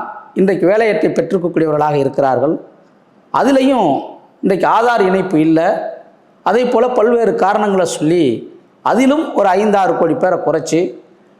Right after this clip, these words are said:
இன்னைக்கு ஏறக்குறைய ஒரு ஒன்பதரை கோடி பேருக்கு தான் இந்த திட்டத்துல வேலை வழங்கக்கூடிய நிலைமை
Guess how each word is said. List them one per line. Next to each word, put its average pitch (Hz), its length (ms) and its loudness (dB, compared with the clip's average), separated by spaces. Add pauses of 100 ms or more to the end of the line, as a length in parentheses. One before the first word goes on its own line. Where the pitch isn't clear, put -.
(120)
இன்னைக்கு 196 300 0
ஏறக்குறைய 214 460 0
ஒரு 180 160 2
ஒன்பதரை 220 420 0
கோடி 160 200 0 (120)
பேருக்கு 180 320 0
தான் 170 180 0 (600)
இந்த 165 200 0
திட்டத்துல 180 400 0 (100)
வேலை 190 280 0
வழங்கக்கூடிய 156 640 0 (640)
நிலைமை 202 300 0